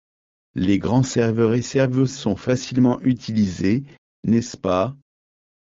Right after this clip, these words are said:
Encore une fois, il s'agit d'un temps d'examen de conscience. Il s'agit d'identifier les domaines dans lesquels nous pouvons nous améliorer.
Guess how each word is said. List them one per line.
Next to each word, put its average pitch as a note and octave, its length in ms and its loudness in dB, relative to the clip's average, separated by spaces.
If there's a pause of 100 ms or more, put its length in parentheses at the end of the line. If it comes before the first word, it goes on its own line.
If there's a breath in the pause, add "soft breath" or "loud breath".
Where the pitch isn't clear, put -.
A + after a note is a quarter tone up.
(180)
Encore A#2+ 380 2
une G2 140 2
fois, E2+ 420 -2 (400 loud breath)
il G#2+ 180 -2
s'agit C3+ 440 0
d'un G2+ 200 0
temps A#2+ 240 0
d'examen A2+ 640 2
de A2+ 140 2
conscience. D#2 920 -2 (1000)
Il F2+ 220 -2
s'agit A#2 340 2
d'identifier A2+ 720 -2
les G2+ 120 -2
domaines B2 420 4
dans G#2+ 180 2
lesquels G#2 480 2
nous F#2+ 140 2
pouvons B2+ 380 0
nous A2 260 4
améliorer. G2+ 800 2